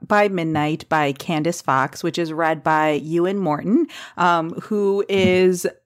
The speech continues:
an actor who is currently playing King George in Broadway's Hamilton. So I have a feeling that this will be a very good audiobook p-, production. So, Crimson Lake is where dark pasts come to disappear and where others vanish into thin air.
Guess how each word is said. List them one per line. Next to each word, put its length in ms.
an 360
actor 480
who 260
is 160
currently 360
playing 320
King 220
George 380
in 120
Broadway's 360
Hamilton. 480
So 320
I 60
have 100
a 60
feeling 300
that 100
this 260
will 120
be 220
a 60
very 300
good 280
audiobook 500
p-, 180
production. 560
So, 380
Crimson 480
Lake 380
is 160
where 340
dark 460
pasts 340
come 220
to 100
disappear 720
and 160
where 260
others 380
vanish 420
into 240
thin 240
air. 440